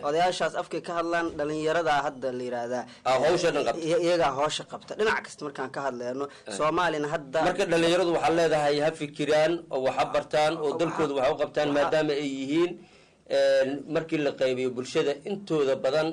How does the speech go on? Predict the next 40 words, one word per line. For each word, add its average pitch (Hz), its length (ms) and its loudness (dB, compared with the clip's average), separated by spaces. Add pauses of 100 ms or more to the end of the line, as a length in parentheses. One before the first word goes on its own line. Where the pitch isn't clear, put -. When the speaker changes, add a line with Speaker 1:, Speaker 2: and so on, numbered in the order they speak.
(220)
Speaker 2:
boqolkiiba 139 460 0
toddobaatan 139 500 0
ka 151 100 0
badan 127 220 0
dhalinyaro. 127 460 0
Soomaalida 135 360 0
saasaa 131 300 0
la 110 60 -2
yidhaahdaa. 117 260 -2
Speaker 1:
Ha, 123 80 0
waxaa 127 260 -4
loo 165 180 0
baahnaa 147 420 -4
in 165 100 -6
dhalinyarada 143 480 0
iyaga 143 300 0
fikiraan. 156 640 0 (320)
Dhowaan 170 320 2
maalintii, 160 600 0 (120)
ee, 127 240 4
waxaa 127 240 0
loo 151 160 2
dabaaldegay 127 500 0
International 131 640 -2
Youth 139 240 -4
Day 151 160 2
oo 123 140 4
ahayd 120 180 -4
maalinta 127 380 0
caalamiga 135 420 2
ee 123 40 0
dhalinyarada. 123 520 0
Speaker 2:
Laba 127 160 4
iyo 147 100 2
tobanka 139 300 2
Speaker 1:
Ha, 127 60 4
Speaker 2:
August. 120 260 0
Speaker 1:
dowladda 185 400 2
waxay 190 220 0
tiri, 185 260 0